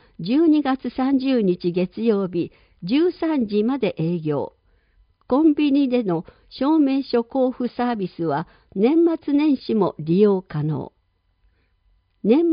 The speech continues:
末年始のゴミの収集持ち込み。丸一。ゴミの収集。収集日や出し方はゴミ収集日程表で確認してください。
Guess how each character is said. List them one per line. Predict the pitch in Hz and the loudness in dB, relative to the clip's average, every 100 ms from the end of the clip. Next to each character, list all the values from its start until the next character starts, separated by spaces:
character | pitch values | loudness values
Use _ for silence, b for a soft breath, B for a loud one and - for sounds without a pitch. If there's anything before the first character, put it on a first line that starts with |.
| 339 311 | 2 0
末 | 285 | 2
年 | 277 285 269 | 2 2 0
始 | - | 0
の | 185 160 | 0 0
ゴ | - 185 | -2 0
ミ | 226 294 | 2 4
の | 233 165 | 2 0
収 | - 190 208 | -4 -4 -4
集 | - 196 175 - | -6 -2 -2 0
持 | 160 | -2
ち | 165 - | -4 -8
込 | - 170 | -4 -2
み。 | 151 - - - - _ _ _ _ | -2 -6 -18 -20 -20 _ _ _ _
丸 | 196 220 269 - | -4 -2 -2 -4
一。 | 190 - - 165 - _ _ _ _ _ _ _ _ _ | -6 -8 -8 -8 -10 _ _ _ _ _ _ _ _ _
ゴ | 170 | 2
ミ | 240 285 | 4 6
の | 262 | 4
収 | 262 - 208 220 | 0 -2 -4 -4
集。 | - 185 151 - _ _ _ _ _ _ _ _ | -6 -4 -4 -8 _ _ _ _ _ _ _ _
収 | - 302 349 | -8 -2 -2
集 | - 330 269 | 0 0 0
日 | 202 | 0
や | 175 | -2
出 | 170 202 | -2 -6
し | - | -6
方 | 254 240 180 | -8 -6 -4
は | 160 165 b b | -4 -6 b b
ゴ | 208 247 | 0 2
ミ | 294 | 2
収 | - 294 311 | 0 -2 -2
集 | - 269 | -2 -4
日 | 226 247 - - | -2 -2 -4 -4
程 | 277 254 247 | -4 -2 0
表 | 233 | 2
で | 220 - - - | 0 -4 -8 -18
確 | - 190 226 | -8 -4 0
認 | 208 180 | 0 0
し | 202 - | -2 -6
て | 175 | -8
く | - | -8
だ | 160 156 - | -10 -10 -8
さ | |
い。 | 135 | -10